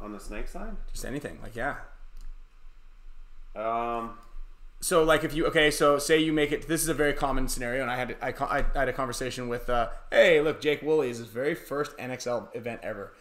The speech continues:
Speaker 2: This is the best event to come to by far, hands
Speaker 1: Yeah,
Speaker 2: down.
Speaker 1: abs-, yeah, it's, well,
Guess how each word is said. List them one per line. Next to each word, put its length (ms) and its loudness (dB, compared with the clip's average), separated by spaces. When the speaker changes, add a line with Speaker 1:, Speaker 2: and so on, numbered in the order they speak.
Speaker 2:
This 140 -10
is 140 -8
the 80 -6
best 280 -4
event 260 -8
to 60 -14
come 160 -8
to 300 -8
by 160 -2
far, 300 0
hands 80 -2
Speaker 1:
Yeah, 160 6
Speaker 2:
down. 140 -4
Speaker 1:
abs-, 300 0
yeah, 320 -2
it's, 300 -12
well, 400 0